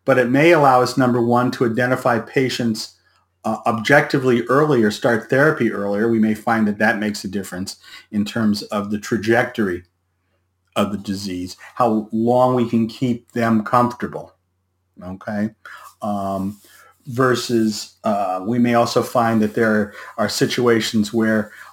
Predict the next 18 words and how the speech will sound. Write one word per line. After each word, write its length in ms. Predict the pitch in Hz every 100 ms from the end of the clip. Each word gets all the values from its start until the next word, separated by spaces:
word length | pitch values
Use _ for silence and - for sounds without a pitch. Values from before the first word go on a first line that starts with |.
| -
um, 380 | 98 98 101 -
going 280 | 131 127 120
up 140 | 123
on 80 | 120
the 60 | 110
medication 640 | 113 110 - 117 110 107
is 140 | 104 127
not 240 | 120 113
making 400 | 117 110 117 -
any 260 | 110 107 104
perceptible 840 | 107 107 110 104 - 107 98 92 _ _ _ _ _ -
difference, 440 | 156 156 113 107
and 200 | - 110
we 100 | 107
can 180 | 104 101
stop 420 | - 131 117 107
that. 180 | - -
It's, 160 | 110